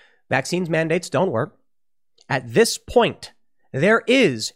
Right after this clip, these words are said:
no convincing someone who is not vaccinated to get vaccinated. Mocking someone who dies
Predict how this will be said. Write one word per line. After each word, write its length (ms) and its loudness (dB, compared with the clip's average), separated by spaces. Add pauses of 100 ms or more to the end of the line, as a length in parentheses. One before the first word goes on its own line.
no 500 4
convincing 720 0
someone 420 2
who 120 2
is 140 -2
not 280 0
vaccinated 560 -2
to 160 2
get 280 0
vaccinated. 640 -4 (1200)
Mocking 560 0
someone 380 2
who 120 2
dies 560 -2